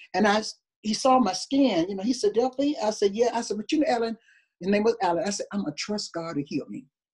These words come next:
He said, "You know what? You remind me of this lady from New York."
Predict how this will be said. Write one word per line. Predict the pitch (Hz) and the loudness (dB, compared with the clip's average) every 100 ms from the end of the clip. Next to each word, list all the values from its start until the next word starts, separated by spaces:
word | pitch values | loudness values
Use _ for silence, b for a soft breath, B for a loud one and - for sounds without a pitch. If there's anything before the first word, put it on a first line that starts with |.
| _ _ _ _ _ _ _ B B B B B | _ _ _ _ _ _ _ B B B B B
He | 370 | 6
said, | 359 294 320 | 8 6 6
"You | 370 | 6
know | 330 | 6
what? | 294 311 208 - - | 6 2 0 -4 2
You | 233 220 | 6 6
remind | 151 170 269 277 | 6 4 4 6
me | 247 254 | 6 6
of | 175 180 | 4 0
this | 185 196 | 0 0
lady | 151 165 165 - | -2 -2 -4 -6
from | 143 147 | -4 -4
New | |
York." | 156 131 - - | -4 -8 -12 -14